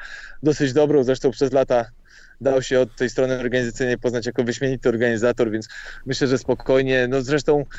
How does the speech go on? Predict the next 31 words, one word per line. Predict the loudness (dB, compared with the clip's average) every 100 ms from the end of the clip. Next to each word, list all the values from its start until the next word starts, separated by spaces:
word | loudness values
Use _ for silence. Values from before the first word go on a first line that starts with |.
| -8 0
N | 0 2
B | 4
A | 4 4
wielokrotnie, | 4 2 2 -2 -2 -2
zgodzicie | -2 -2 -4
się | -2
panowie, | 0 0 2 2
mówiliśmy | 2 -2 -2 -2 0
o | 0
tym, | 0 0
nierychliwa, | 2 2 2 2 0 4 4
ale | 2
sprawiedliwa, | 0 2 2 2 2 2
więc | 0 -2 -2
ja | -2
myślę, | -2 0 0
że | 4 2 0 -8 -20 -8 0
już | 0 2
była | 4 4
jakaś | 2 -2 -2
paczka | -4 0 0
retro, | 0 2 2 0 -4 -20 -8
może | -2 0 0
za | 0
chwilę | 0 0 0
będzie | 0 -2
znowu | 0 2
jakaś | 2 0 -2
paczka | -2 -2 0
retro, | 0 0 0 0
bo | 0 0